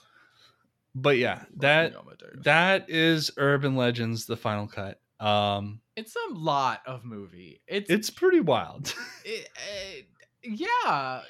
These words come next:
Speaker 2: it's wild while not being wild at all. That's the weird thing about this movie, is that it's
Speaker 1: Yeah.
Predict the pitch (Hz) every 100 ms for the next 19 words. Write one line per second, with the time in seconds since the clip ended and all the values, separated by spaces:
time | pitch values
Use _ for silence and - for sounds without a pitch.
0 | - - - 220 214 208 220 277 339 269
1 | 202 196 196 190 170 160 156 131 107 110
2 | 101 76 - 143 175 - 110 117 110 78
3 | 78 87 - 117 117 95 71 71 131 135
4 | 131 127 117